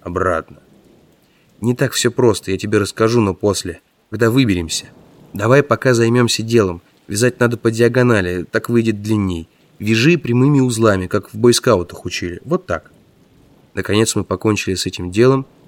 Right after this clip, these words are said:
взялись за концы получившегося каната, потянули в разные стороны, всё вроде нормально. Один конец я привязал к трубе и скинул одеяло вниз. «М-да, на добрых двадцать футов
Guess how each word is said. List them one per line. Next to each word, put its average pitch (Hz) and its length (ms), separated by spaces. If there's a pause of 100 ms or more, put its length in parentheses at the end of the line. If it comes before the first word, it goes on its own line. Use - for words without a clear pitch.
(140)
взялись 104 360
за 98 140
концы - 360
получившегося 95 680
каната, 117 500 (240)
потянули 113 320
в 101 100
разные 101 400
стороны, 147 540 (160)
всё - 340
вроде 107 300
нормально. 82 640 (420)
Один 107 300
конец 101 440
я 92 80
привязал 98 420
к - 100
трубе 95 380
и - 180
скинул 117 480
одеяло 98 400
вниз. 92 460 (1200)
«М-да, 87 1120 (1040)
на 90 220
добрых 104 760
двадцать 95 720
футов 110 680